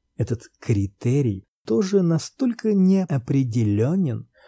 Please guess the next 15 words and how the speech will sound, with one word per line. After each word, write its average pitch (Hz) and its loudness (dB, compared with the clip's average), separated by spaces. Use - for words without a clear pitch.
чтобы 156 0
не 143 2
позволять 131 0
знаниям 117 2
человека 139 -2
превратиться 135 -2
в 120 -4
абсолют, 104 -6
и 127 2
в 113 -6
то 190 0
же 113 2
время 101 -2
настолько 101 -4
определёнен, 104 -2